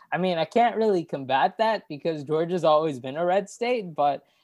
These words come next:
many of these places that are your pur-, so-called purple states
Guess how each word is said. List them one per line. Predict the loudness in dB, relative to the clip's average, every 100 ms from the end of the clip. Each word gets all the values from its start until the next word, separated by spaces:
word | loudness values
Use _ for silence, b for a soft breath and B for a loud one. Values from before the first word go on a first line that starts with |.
| _
many | -8 -4 0 0
of | 0
these | -4 -4
places | -4 -2 -2 -4 0
that | 0 0
are | 2 2
your | 2 -2 -4
pur-, | -2 -4 -4
so-called | -4 -2 2 4 2 0
purple | -6 -4 -8
states | -8 -8 -4 -4 -6